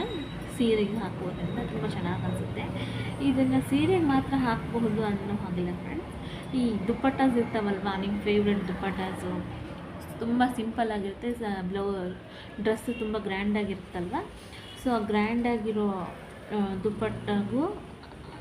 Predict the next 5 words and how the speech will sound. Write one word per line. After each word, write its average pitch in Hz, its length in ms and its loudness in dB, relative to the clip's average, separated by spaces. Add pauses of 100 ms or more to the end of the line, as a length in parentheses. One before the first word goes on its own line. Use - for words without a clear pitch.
(240)
ಹಾಕೋಬೋದು. 185 840 -4 (220)
ಅಂದರೆ 185 260 -2
ಡ್ರೆಸ್ 190 520 -6
ಕಾಂಬಿನೇಷನ್ 190 580 -6
ಆಗಿ 208 280 -2